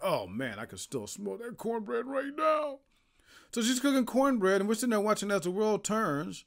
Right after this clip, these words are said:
okay? And this bulletin comes across the screen, and I, and I,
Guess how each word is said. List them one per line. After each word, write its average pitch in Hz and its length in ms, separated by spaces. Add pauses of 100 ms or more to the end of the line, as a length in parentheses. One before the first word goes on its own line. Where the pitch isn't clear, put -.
okay? 160 420 (640)
And 170 100
this 147 100
bulletin 196 420
comes 180 240
across 170 220
the 135 80
screen, 202 460
and 175 140
I, 180 120 (100)
and 170 140
I, 160 120